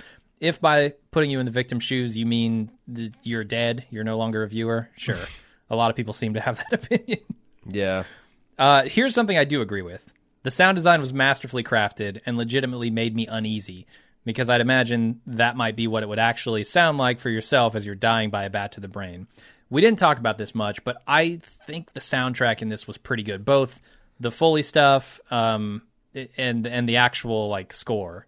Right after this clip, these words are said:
Speaker 2: Yeah,
Speaker 1: of it.
Speaker 2: he
Speaker 1: I
Speaker 2: had
Speaker 1: think it
Speaker 2: the,
Speaker 1: was
Speaker 2: he was
Speaker 1: real
Speaker 2: doing
Speaker 1: good.
Speaker 2: this kind of, um, I don't, what would you call that musical note during the Negan thing?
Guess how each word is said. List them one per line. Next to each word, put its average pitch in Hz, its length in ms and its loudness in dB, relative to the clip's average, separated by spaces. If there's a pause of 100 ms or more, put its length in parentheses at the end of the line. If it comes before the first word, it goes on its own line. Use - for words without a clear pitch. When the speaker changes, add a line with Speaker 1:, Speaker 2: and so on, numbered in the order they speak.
(160)
Speaker 2:
Yeah, 180 380 6
Speaker 1:
of 165 80 6
it. 185 60 2
Speaker 2:
he 220 120 4
Speaker 1:
I - 60 8
Speaker 2:
had 135 80 6
Speaker 1:
think 147 120 0
it - 20 2
Speaker 2:
the, 127 40 2
Speaker 1:
was 117 120 -2
Speaker 2:
he - 80 -8
was 208 80 2
Speaker 1:
real 220 200 2
Speaker 2:
doing 185 220 0
Speaker 1:
good. 165 60 -2
Speaker 2:
this 143 140 -4
kind 151 240 0
of, 117 220 -4
um, 95 560 0 (140)
I 190 60 -4
don't, 156 180 -6
what 226 140 -2
would 233 120 -4
you 170 80 -6
call 165 320 0
that 85 300 -2
musical 110 600 -4
note 98 400 0 (580)
during 113 280 2
the 104 60 -2
Negan 101 440 -4
thing? 78 480 -6